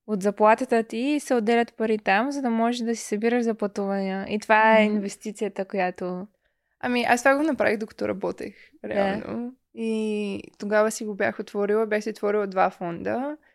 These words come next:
Speaker 2: А, защото аз изобщо не разбирах от тия неща и просто отидох в банката и им казах: "Добре, искам да си отворя спестовен фонд." И те ми, е, реално момичето, което работеше там, ми каза: "Добре, тези два фонда ще са, нали, добре за тебе." И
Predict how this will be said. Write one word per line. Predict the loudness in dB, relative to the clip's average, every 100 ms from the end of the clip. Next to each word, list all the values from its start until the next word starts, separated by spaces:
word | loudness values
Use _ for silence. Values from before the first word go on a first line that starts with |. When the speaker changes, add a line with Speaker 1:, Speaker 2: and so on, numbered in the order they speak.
| _ _ _ _ _ _ _
Speaker 2:
А, | -2 0 0 -4 -8
защото | -4 0 2
аз | 2 2 -6
изобщо | -2 -2 0 0
не | 2
разбирах | 0 0 -2 -4
от | -6
тия | -6 -6
неща | -4 2 4 6 4
и | 0 -2
просто | -2 -4 -4 -2 2 2 0
отидох | -2 -2 0 0 -2 -6
в | -6 -2
банката | 0 0 -2 -4
и |
им | -2
казах: | 0 -2 -2
"Добре, | -2 -4
искам | -4 -8
да |
си | -8
отворя | -6 -4 -4
спестовен | -4 -10 -4 -2 -2 -4
фонд." | -6 -6 -4 -6 -10 _ _ _ _ -6
И |
те | -2 0
ми, | 0 -2 2
е, | 4
реално | 6 6 4
момичето, | 2 -2 -4 -2
което | -2 0 -2
работеше | -2 -4 -6 -4
там, | -2 0
ми | 0
каза: | -2 -2
"Добре, | -2 -2
тези | -2 -2
два | 0 -2
фонда | 0 -4 -2 0 0 0 -4
ще | -10 -10
са, | -6
нали, | -4 -2 -2 -2 -6 -10
добре | -2 0 0
за | -4
тебе." | -8 -4 -2 -2 -2 -6 -16 _ _ _ _ -6
И | -4 -2 0 -2